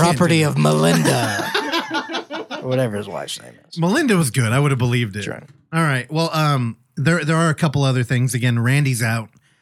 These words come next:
Speaker 2: It's been a long time coming. You know, you keep taking shots at me from a fucking cross the field and you're gonna get got.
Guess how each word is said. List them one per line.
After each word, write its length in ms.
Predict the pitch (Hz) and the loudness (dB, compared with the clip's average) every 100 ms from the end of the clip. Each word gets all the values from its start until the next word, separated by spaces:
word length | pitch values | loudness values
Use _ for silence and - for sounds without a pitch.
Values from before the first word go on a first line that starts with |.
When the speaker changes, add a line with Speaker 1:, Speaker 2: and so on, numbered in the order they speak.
| _ _ _ _ _ _ _ _ _ | _ _ _ _ _ _ _ _ _
Speaker 2:
It's 120 | 220 | -2
been 100 | 247 220 | 2 4
a 60 | |
long 220 | 156 131 | 4 2
time 200 | 123 117 | 2 0
coming. 280 | 110 110 107 | 0 -2 0
You 80 | 139 | 0
know, 100 | 151 | 2
you 100 | 156 | 0
keep 220 | - 202 | -2 -4
taking 220 | 165 139 | -2 -2
shots 400 | 123 - 170 156 | -2 0 0 0
at 80 | 160 | -2
me 120 | 131 131 | -2 0
from 140 | 131 | 0
a 60 | 117 | 0
fucking 380 | 151 143 131 | 0 0 -2
cross 340 | 113 156 139 - | 0 0 0 -2
the 120 | 147 | -4
field 280 | - 135 123 | -2 -2 0
and 80 | 120 | 0
you're 100 | 123 | 0
gonna 120 | 117 | -2
get 220 | 107 107 | -4 -8
got. 300 | 107 135 - | -4 -2 -4